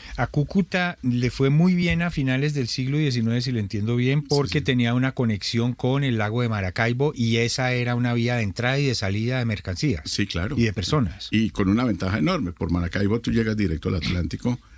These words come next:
Speaker 2: a la altura de Santilla. O sea, te has ahorrado una cantidad de, de kilómetros marítimos que hay que recorrer para llegar a Barranquilla y estás mirando directo hacia Europa. Esa era una ventaja enorme que tenía Cúcuta. Y se construye el, el ferrocarril del Zulia,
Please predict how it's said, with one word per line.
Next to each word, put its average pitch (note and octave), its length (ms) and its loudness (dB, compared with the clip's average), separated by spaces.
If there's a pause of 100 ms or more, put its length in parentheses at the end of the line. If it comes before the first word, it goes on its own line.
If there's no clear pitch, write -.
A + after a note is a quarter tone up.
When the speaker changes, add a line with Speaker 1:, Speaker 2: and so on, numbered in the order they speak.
(140)
Speaker 2:
a E2+ 100 -4
la E2 80 -2
altura E2 360 -2
de F#2+ 60 -2
Santilla. E2 420 -4
O D#2+ 60 -6
sea, G2 140 -2
te E2 100 -6
has F#2 100 -4
ahorrado B2 300 -2
una C3 220 2
cantidad F2+ 640 0
de, A#2 180 0
de F2 180 -4
kilómetros F#2+ 720 -2
marítimos G2 500 -2
que F2 80 -10
hay E2 60 -8
que G2 100 -8
recorrer F2+ 320 -6
para F#2+ 200 -6
llegar D#2+ 220 -6
a F#2+ 60 -6
Barranquilla G#2 580 -2 (320)
y G#2+ 100 2
estás E2+ 260 0
mirando F#2+ 420 2
directo D2+ 380 -4
hacia - 140 -12
Europa. D3 360 -8 (380)
Esa G2 200 -6
era E2 140 -6
una E2 160 -4
ventaja - 400 -6
enorme F2 460 0
que - 100 -10
tenía - 320 -6
Cúcuta. - 480 -4 (480)
Y C3+ 60 4
se C3 180 0
construye B2 460 2
el, D#3+ 200 0
el F#2 100 2
ferrocarril F2 480 -2
del A#2 160 -2
Zulia, C3 420 2